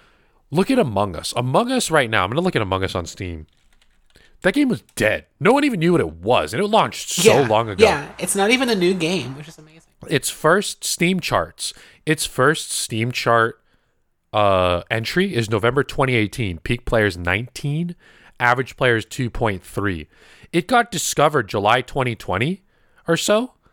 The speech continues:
Speaker 1: Two thousand average,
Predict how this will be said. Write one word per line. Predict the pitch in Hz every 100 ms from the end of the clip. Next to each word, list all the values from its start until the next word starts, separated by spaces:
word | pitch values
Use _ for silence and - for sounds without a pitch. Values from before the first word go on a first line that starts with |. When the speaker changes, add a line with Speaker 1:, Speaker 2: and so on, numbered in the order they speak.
| _ _ _ _ _ _ _ _
Speaker 1:
Two | - 165
thousand | 170 135 113 120 127 143 160 - -
average, | 117 127 196 185